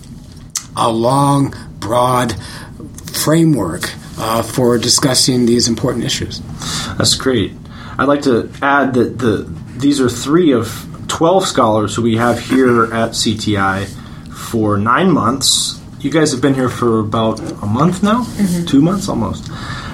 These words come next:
Speaker 2: And, uh, they'll be here till May, so they'll be working with one another for a full academic year, and this is near the beginning of their time. Now, C T I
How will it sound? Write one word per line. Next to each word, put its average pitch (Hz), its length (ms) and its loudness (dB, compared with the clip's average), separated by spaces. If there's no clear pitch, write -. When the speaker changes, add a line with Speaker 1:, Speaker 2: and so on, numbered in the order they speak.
Speaker 2:
And, 120 560 2
uh, 101 320 2
they'll 120 220 0
be 127 160 2
here 123 260 2
till 175 220 2
May, 117 240 2
so 120 120 -2
they'll 139 140 0
be 143 100 2
working 143 300 2
with 123 160 0
one 123 140 2
another 113 360 2
for 104 480 -2
a 113 60 -4
full 156 260 2
academic 117 520 0
year, 110 280 4
and 98 180 0
this 110 160 0
is 104 280 -2
near 113 240 2
the 101 100 -2
beginning 104 480 2
of 95 120 -2
their 92 160 -2
time. 90 520 -4
Now, 120 80 2
C 220 180 4
T 214 180 2
I 165 380 4